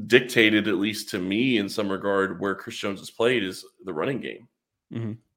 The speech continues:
Speaker 1: How are they stopping the run? If they're stopping the run well, that's probably because Chris Jones is a defensive tackle, and that's where I expect him to play most of this game, because I think that they know that they have to stop Ezekiel Elliott.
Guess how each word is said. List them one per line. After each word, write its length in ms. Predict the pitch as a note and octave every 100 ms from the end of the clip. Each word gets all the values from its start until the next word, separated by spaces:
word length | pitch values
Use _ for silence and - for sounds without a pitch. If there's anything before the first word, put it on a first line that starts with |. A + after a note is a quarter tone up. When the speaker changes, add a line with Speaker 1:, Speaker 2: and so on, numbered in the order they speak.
| _ _
Speaker 1:
How 420 | - - A#2+ B2
are 100 | A#2
they 120 | G#2+
stopping 400 | G#2+ - A2 F#2+
the 80 | E2+
run? 280 | E2 G#2+ F2
If 140 | C#2
they're 140 | - G#2+
stopping 360 | - D#3 D#3
the 80 | F2+
run 300 | E2 F2 C#3
well, 460 | G2 F2+ F2+ F#2 - - _ _ - -
that's 180 | A2+
probably 480 | - A#2 D#3 A#2 G2+
because 240 | G#2 A2+ -
Chris 200 | - G#2+
Jones 280 | G#2 G#2
is 120 | G#2 G#2
a 80 |
defensive 380 | - G#2 - F2
tackle, 440 | - A2+ - E2+ D2+
and 140 | G2
that's 260 | G#2 A2+ C#3
where 160 | B2+
I 60 | G2+
expect 340 | F2 - F#2
him 100 | G2
to 80 | D#2+
play 200 | F#2 F#2+
most 320 | F2+ F#2 -
of 60 | -
this 140 | D#2+
game, 380 | - F2+ F#2+ F2+ - - _ _
because 580 | G2+ G#2 A#2+ C3 G#2 G2+
I 160 | - G2
think 220 | A2 G2+
that 140 | G#2
they 140 | G#2 F#2+
know 300 | F#2 F#2 F#2
that 160 | F2+
they 100 | F2+
have 200 | G2+ F#2+
to 80 | -
stop 280 | - G#2 E2+
Ezekiel 400 | F#2 F#2 D2 D#2
Elliott. 300 | A#2 F#2